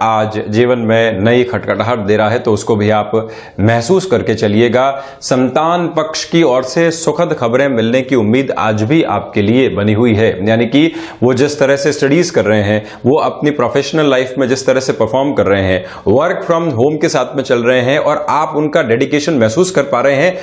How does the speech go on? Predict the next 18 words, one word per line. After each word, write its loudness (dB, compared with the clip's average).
और -2
अपनी 0
उम्र 2
याद 0
कर 2
पा 0
रहे 0
हैं -2
कि 0
उस -2
समय 2
हमने 2
किस -2
तरह 2
की -4
मेहनत 0
की 0
थी, 2